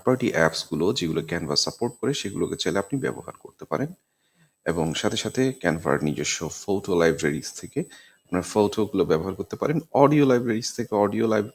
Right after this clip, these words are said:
অডিওগুলো ব্যবহার করতে পারেন, যেগুলো কপিরাইট ফ্রি সেগুলো আপনারা ব্যবহার করবেন, চেক করে নিতে হবে। Similarly, ভিডিও লাইব্রেরিজের মধ্যেও সেম জিনিসগুলো আছে।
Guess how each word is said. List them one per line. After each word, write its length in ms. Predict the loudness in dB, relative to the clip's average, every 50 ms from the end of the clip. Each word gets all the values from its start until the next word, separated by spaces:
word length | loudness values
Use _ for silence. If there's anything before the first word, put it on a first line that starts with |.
| _ -4
অডিওগুলো 460 | -2 -2 0 0 -2 -2 0 0 2
ব্যবহার 280 | 2 2 2 0 0 -2
করতে 240 | -4 -8 -8 -8 -8
পারেন, 240 | -4 -2 -2 0 0
যেগুলো 240 | -2 -2 -2 -4
কপিরাইট 540 | -4 -4 -4 -6 -6 -4 -4 -2 -2 -2 -4
ফ্রি 220 | -8 -8 -6 -6 -6
সেগুলো 340 | -6 -8 -8 -6 -4 -4
আপনারা 240 | -4 -4 -6 -8 -8
ব্যবহার 340 | -6 -8 -8 -10 -12 -14 -16 -14 _
করবেন, 300 | -16 -14 -8 -4 -4 -2
চেক 220 | -2 -2 -2 -4 -6 _
করে 140 | -12 -12 -12 -12
নিতে 160 | _ -14 -14
হবে। 280 | -12 -12 -12 -14 -14 -18 -18 _ _ -20 -20 -20 -20 _ _ -20 _ _ -8
Similarly, 840 | -6 -2 4 6 8 10 10 12 12 12 12 10 8 6 4 2 0 -4 -2 -2
ভিডিও 360 | 0 2 4 6 6 8 8
লাইব্রেরিজের 720 | 8 8 6 6 4 2 2 2 2 0 -2 -2 0 0
মধ্যেও 400 | 0 0 -2 -2 -2 -2 -2 -2
সেম 600 | -4 -8 -8 -6 -2 0 2 2 2 0 -2 -4 -6 _ _ -12 -10 -10 -6
জিনিসগুলো 520 | -4 -2 -2 -2 -4 -4 -4 -2 -2 0
আছে। 440 | 0 -2 -2 -4 -4 -6 -6 -8